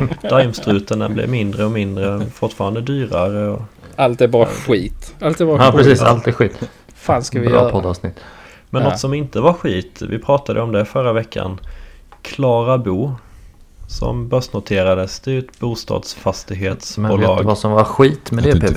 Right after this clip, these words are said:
Speaker 3: B?
Speaker 4: fick någon.
Speaker 3: Jag fick ingen tilldelning.
Speaker 2: Nej, samma här. Det var
Speaker 1: Nej,
Speaker 2: ju
Speaker 1: ni
Speaker 2: skit,
Speaker 1: fick
Speaker 2: men
Speaker 1: inte.
Speaker 2: grattis till alla er som fick.
Speaker 4: Jag
Speaker 2: Det var
Speaker 4: fick.
Speaker 2: ju
Speaker 3: Ja, precis.
Speaker 2: femtio procent på en dag där.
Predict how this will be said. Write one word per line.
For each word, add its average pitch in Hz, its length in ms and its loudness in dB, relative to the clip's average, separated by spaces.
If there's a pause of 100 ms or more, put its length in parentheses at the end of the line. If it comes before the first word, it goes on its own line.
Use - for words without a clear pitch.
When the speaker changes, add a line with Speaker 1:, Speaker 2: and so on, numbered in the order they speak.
Speaker 3:
B? 85 80 6
Speaker 4:
fick - 120 -4
någon. 76 140 -4
Speaker 3:
Jag - 100 2
fick - 260 8
ingen 98 200 0
tilldelning. 101 440 2
Speaker 2:
Nej, 120 220 4
samma 123 320 0
här. 120 240 0 (100)
Det - 100 -6
var 123 100 0
Speaker 1:
Nej, 123 80 4
Speaker 2:
ju 123 60 0
Speaker 1:
ni 113 80 0
Speaker 2:
skit, 101 100 2
Speaker 1:
fick - 160 -4
Speaker 2:
men 104 140 0
Speaker 1:
inte. - 100 -8
Speaker 2:
grattis 120 420 2
till 135 120 2
alla 127 240 6
er 110 80 2
som 107 160 -8
fick. - 200 -4
Speaker 4:
Jag 107 240 8
Speaker 2:
Det 85 140 6
var 113 120 0
Speaker 4:
fick. 110 80 -4
Speaker 2:
ju 110 60 0
Speaker 3:
Ja, 127 80 2
precis. 131 220 2
Speaker 2:
femtio 104 120 -2
procent 110 480 -2
på - 80 2
en 151 180 6
dag 101 220 4
där. 101 140 -4